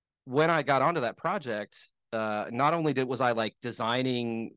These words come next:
the towns either in, like, in, mostly in two D, uh, 'cause autocad is a two D program, so we had to kinda, like,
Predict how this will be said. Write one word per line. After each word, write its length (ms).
the 140
towns 680
either 220
in, 160
like, 200
in, 180
mostly 340
in 100
two 220
D, 420
uh, 340
'cause 220
autocad 360
is 100
a 40
two 140
D 120
program, 420
so 120
we 60
had 100
to 60
kinda, 180
like, 160